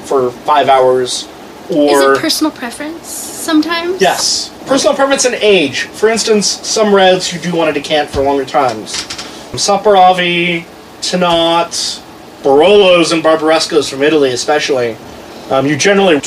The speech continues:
Speaker 1: want to pour into a decanter or through an aerator.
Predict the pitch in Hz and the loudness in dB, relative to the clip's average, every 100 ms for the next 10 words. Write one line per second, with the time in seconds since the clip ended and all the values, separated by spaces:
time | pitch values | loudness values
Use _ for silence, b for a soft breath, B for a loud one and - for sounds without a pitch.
0 | 175 180 190 - 170 151 139 165 160 147 | 2 2 2 0 2 2 2 2 4 4
1 | 160 156 151 151 139 151 151 139 135 131 | 2 -2 0 -2 -2 -2 -4 -2 0 2
2 | 131 165 156 139 131 131 123 120 | 2 4 4 4 4 2 0 -2